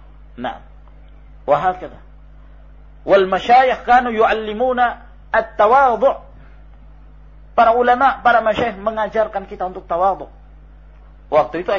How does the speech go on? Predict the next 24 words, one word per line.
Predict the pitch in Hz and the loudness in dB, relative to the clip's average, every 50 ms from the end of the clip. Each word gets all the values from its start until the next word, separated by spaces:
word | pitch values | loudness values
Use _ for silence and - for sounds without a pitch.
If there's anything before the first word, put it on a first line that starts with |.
| - | -4
Syekh | - 196 160 - | -6 -8 -4 -2
Rabi' | 160 151 147 170 220 254 - - - - - - - - | -2 -2 0 -2 -4 -6 -6 -10 -20 -20 -20 -20 -20 -20
bin | - 135 156 147 143 | -12 -12 -12 -8 -2
Hadi | 156 190 202 185 180 | -2 0 0 0 -2
Al-Madkhali, | 170 175 175 170 - - 175 185 233 262 214 - - - - - - - - - - - - - - - - - - - - - | -6 -4 -6 -6 -6 -8 -10 -10 -10 -10 -12 -16 -18 -20 -20 -20 -20 -20 -20 -20 -20 -20 -20 -20 -20 -20 -20 -20 -20 -20 -18 -10
hafizallahu | - 170 165 156 175 180 175 170 165 | -10 -10 -4 0 0 2 2 2 2
ta'ala, | 160 165 156 190 220 262 247 - - - - - - - 135 | 2 2 2 2 2 2 0 -2 -6 -18 -20 -20 -18 -10 -8
beliau | 156 165 170 160 | -6 -6 -6 -6
menukilkan | 165 160 160 151 - 190 196 185 - 196 196 202 208 208 202 - - - - - - | -8 -10 -12 -10 -10 -10 -10 -8 -4 -4 -4 -4 -6 -18 -18 -20 -20 -20 -20 -20 -20
ini | - 156 165 170 165 | -16 -14 -14 -12 -12
juga | 151 160 160 160 165 147 | -12 -8 -2 -2 -2 0
dari | 147 143 151 170 180 180 160 - - - | 0 -2 -2 -2 -6 -10 -12 -14 -18 -12
Hamud | - 151 156 175 185 - | -12 -10 -8 -8 -10 -10
Ad-Duwaijiri. | 143 147 - 143 147 139 123 120 131 110 110 - - - - - - - - - - - - - - - - - - - - - | -12 -12 -8 -8 -8 -8 -8 -10 -14 -14 -14 -18 -20 -20 -20 -20 -20 -20 -20 -20 -20 -20 -20 -20 -20 -20 -20 -20 -20 -20 -20 -10
Bahwa | - 151 156 156 147 156 156 151 | 0 2 2 2 4 2 0 2
suatu | - 208 202 196 151 | 2 -2 -2 -2 -10
ketika | - - 175 156 - 185 196 190 - - 156 147 - | -12 -14 -12 -4 -2 0 0 0 -2 -8 -16 -16 -14
Syekh | - 185 180 190 185 175 156 - - - - - - - - - - - - | -8 -6 -6 -6 -6 -8 -12 -16 -20 -20 -20 -20 -20 -20 -20 -20 -20 -10 -6
Rabi' | 127 135 135 127 160 - 147 | -2 -2 -2 -2 -4 -8 -8
bin | 143 | -10
Hadi | 131 135 160 156 151 180 185 - - - - - - - - - - - | -6 -4 -4 -4 -4 -8 -12 -12 -16 -20 -20 -20 -20 -20 -20 -20 -16 -10
hendak | - 180 190 180 160 180 190 - - - - | -8 -8 -8 -4 -2 0 -2 -2 -4 -10 -10
menulis | 147 165 175 190 180 175 123 - - - - - - - - - - - - - - - - | -10 -8 -6 -6 -8 -8 -10 -12 -16 -20 -20 -20 -20 -20 -20 -20 -20 -20 -20 -20 -20 -18 -10
suatu | - 113 113 - 127 127 123 120 117 - | -8 -8 -8 -6 -8 -8 -8 -8 -10 -14